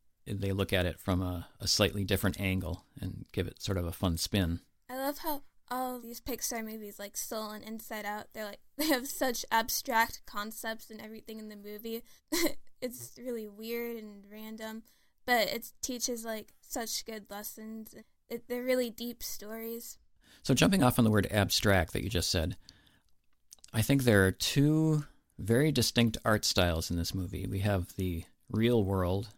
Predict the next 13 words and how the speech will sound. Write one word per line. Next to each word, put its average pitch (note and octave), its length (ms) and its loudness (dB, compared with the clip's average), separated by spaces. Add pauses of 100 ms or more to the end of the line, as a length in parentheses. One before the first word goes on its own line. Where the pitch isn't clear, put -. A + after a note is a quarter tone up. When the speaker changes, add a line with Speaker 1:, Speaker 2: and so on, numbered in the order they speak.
(160)
Speaker 1:
the - 80 -16
physical F#2+ 380 2
world F#2+ 260 2
that D2+ 100 -2
we G2+ 140 0
live F2+ 220 -2
in, F2+ 220 -2 (460)
and G#2 80 2
then A#2 160 6
there's A2+ 260 4
this - 420 0 (320)
afterlife F#2+ 800 2
world, F2 440 -6